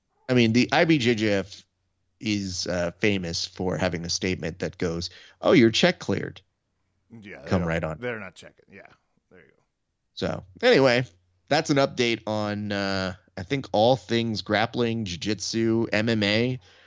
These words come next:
Speaker 1: I think we've, uh, we've definitely investigated all of those things.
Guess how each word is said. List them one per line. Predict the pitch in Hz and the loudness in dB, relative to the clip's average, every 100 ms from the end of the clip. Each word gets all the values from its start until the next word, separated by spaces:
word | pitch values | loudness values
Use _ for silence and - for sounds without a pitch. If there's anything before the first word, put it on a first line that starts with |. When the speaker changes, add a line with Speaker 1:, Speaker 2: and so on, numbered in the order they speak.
| _ - | _ -6
Speaker 1:
I | 107 | -2
think | 147 139 | -2 -2
we've, | 117 110 101 92 95 | -2 0 0 -2 -4
uh, | 92 87 95 | -4 -2 -4
we've | 95 90 | -6 -2
definitely | 104 107 107 92 | -2 0 -2 -2
investigated | 92 101 - 98 92 92 | -2 -2 -2 -4 -2 0
all | 92 | -2
of | 92 | -2
those | 90 - | -6 -4
things. | 117 113 98 | -2 -2 -4